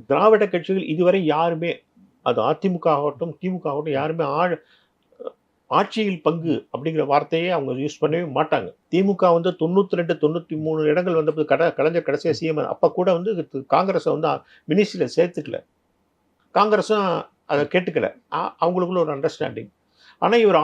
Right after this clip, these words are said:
ஆட்சியில் பங்குங்கிறார், "நான் மெஜாரிட்டி வந்தாலும் வரட்டாலும் ஆட்சியில் பங்குங்கிறார்." அந்த அஸ்திரத்தை போட்டதுக்கு அப்புறமும் அந்த பேச்சு அவரை கேட்டபோது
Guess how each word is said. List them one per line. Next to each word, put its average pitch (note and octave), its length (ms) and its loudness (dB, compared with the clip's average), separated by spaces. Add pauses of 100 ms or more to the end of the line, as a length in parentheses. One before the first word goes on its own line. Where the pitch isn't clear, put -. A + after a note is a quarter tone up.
ஆட்சியில் A3 540 2
பங்குங்கிறார், F#3 560 2
"நான் D3 280 -4
மெஜாரிட்டி F3 420 0
வந்தாலும் E3 400 -2
வரட்டாலும் D#3+ 420 -2
ஆட்சியில் F#3+ 420 0
பங்குங்கிறார்." D3+ 520 -4 (160)
அந்த E3+ 280 -2
அஸ்திரத்தை G#3+ 500 4
போட்டதுக்கு G#3 380 4
அப்புறமும் C3+ 560 0 (120)
அந்த E3 240 2
பேச்சு A3+ 380 4
அவரை F3 220 8 (160)
கேட்டபோது F#3 480 0